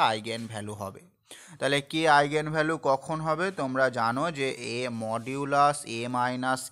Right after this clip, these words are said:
K I একটা ক্যারেক্টারিস্টিক্স ইকুয়েশন, এইটা equal to যদি জিরো হয়ে যায় তাহলে তুমি বলতে পারবে না কে হচ্ছে একটা আইগেনভ্যালু। তাহলে এইটা তুমি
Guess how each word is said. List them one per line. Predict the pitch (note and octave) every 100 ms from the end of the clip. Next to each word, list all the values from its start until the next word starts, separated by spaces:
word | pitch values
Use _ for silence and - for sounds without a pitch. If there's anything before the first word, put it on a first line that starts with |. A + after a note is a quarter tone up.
| -
K | A2+ A#2 C#3
I | C#3
একটা | A#2+ - B2
ক্যারেক্টারিস্টিক্স | A2 G#2 A2 - A#2 A#2+ A#2 - B2+ - G#2+
ইকুয়েশন, | - A2+ A#2+ A#2+ C#3+ E3+ B3 _ - - - D3+ B2
এইটা | C#3+ C#3+ D#3+ C#3+
equal | - C3+ C3 C3+
to | D3 C#3+
যদি | C3 A#2+ C3 A2+
জিরো | A2+ A#2 B2+
হয়ে | C3 C3 B2+
যায় | C#3+ G3 C3
তাহলে | A#2 A#2 A2+
তুমি | A#2+ B2 A#2 A2+
বলতে | G#2+ G#2+ A#2+
পারবে | B2 A#2+ B2+ F3+ G3
না | A#2 A2+ -
কে | A#2 A2+ A2+
হচ্ছে | A2+ - - E3+ A#2+
একটা | - B2 D3 D#3+ D3
আইগেনভ্যালু। | G#2+ - C3 F#3 A2 A2+ G#2+ - _ _ - - F#3 D3
তাহলে | D3 D3+
এইটা | D#3 D3+ D#3+ D#3+
তুমি | D#3+